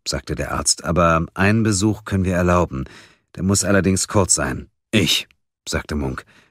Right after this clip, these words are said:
Er zog seinen Duffelcoat aus, reichte ihn Miriam und folgte dem Arzt auf die Intensivstation.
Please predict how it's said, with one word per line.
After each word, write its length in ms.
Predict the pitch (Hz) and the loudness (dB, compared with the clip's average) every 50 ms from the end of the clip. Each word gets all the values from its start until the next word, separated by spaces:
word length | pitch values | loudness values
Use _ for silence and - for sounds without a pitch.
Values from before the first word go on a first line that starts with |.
| _ _ _ | _ _ _
Er 120 | - - 73 | -8 -4 -2
zog 240 | - - 95 82 - | 0 0 0 0 0
seinen 280 | - 80 76 78 73 | -2 0 0 0 0
Duffelcoat 500 | 78 82 - - 87 - - 90 87 - | 0 0 0 -2 -6 -4 -2 -4 -4 -2
aus, 300 | 73 85 87 87 - - - - - _ _ | -2 -2 -2 -2 -2 -4 -8 -14 -20 _ _
reichte 340 | - - 80 87 87 - 82 | -2 0 2 2 2 0 -2
ihn 120 | 80 82 80 | -2 0 2
Miriam 480 | 82 82 85 85 87 82 82 85 85 | 2 2 2 2 2 0 0 0 -2
und 240 | - 73 80 80 - | -2 -2 -4 -4 -4
folgte 400 | - - - 85 78 - - 87 | -4 -2 0 0 0 -2 -4 -6
dem 200 | 76 82 82 - | -4 -4 -4 -4
Arzt 360 | - 76 76 76 - - - - | -4 -4 -2 -2 -2 -4 -6 -8
auf 160 | 67 69 - | -12 -12 -10
die 120 | - 71 | -10 -8
Intensivstation. 1080 | 64 73 76 - 80 82 78 76 71 - - - - - - - - 64 - - - | -8 -8 -6 -6 -6 -4 -4 -4 -4 -6 -6 -8 -6 -4 -4 -2 -2 -4 -6 -8 -8